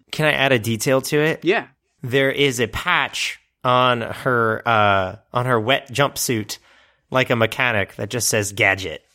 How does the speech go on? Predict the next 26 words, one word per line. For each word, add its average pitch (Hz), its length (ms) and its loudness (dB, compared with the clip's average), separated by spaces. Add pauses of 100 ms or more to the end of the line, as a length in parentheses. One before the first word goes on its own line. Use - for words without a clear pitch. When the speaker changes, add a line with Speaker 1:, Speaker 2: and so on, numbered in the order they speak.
(140)
Speaker 2:
I 135 120 2
love 139 180 2
it. 117 140 -2 (480)
Speaker 1:
Yeah. 107 80 -4
Speaker 2:
Can 101 80 4
I 175 100 4
add 185 240 2
a 175 80 2
further 196 400 0
detail 131 600 0 (200)
Speaker 1:
Oh, 196 80 4
Speaker 2:
based 180 160 6
Speaker 1:
fuck, 254 120 4
Speaker 2:
on 262 100 4
Speaker 1:
you 247 60 4
Speaker 2:
that 226 80 0
Speaker 1:
can 262 80 0
add 190 80 2
as 170 40 -4
Speaker 2:
detail? 185 160 0
Speaker 1:
many 202 120 2
as 214 160 0
you 262 120 2
want. 180 480 2
We 247 140 -2
never 240 180 2